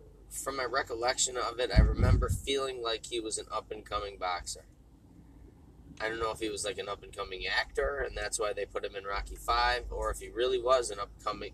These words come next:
up-and-coming boxer. Um, but I remember, if you don't recall, the sad part is that to-, um, Tony Morrison, Tommy Morrison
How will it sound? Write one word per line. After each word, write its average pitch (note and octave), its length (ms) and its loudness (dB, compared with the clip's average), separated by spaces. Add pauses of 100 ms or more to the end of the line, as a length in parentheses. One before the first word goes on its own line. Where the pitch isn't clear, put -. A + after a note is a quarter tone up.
up-and-coming G2+ 560 0
boxer. F2+ 600 0 (1000)
Um, G2 280 -2
but G#2+ 120 -2
I A#2 60 0
remember, C#3+ 440 -2 (260)
if A2 220 -4
you A2+ 140 -6
don't A#2 240 0
recall, G#2 420 -2
the F2+ 60 -10
sad G2 320 -2
part F#2 240 -4
is F2+ 240 -4
that E2 260 -12
to-, G2+ 140 -6
um, - 400 -12 (280)
Tony G#2+ 400 -4
Morrison, G2+ 600 -2 (960)
Tommy G#2+ 360 -4
Morrison F2+ 520 -6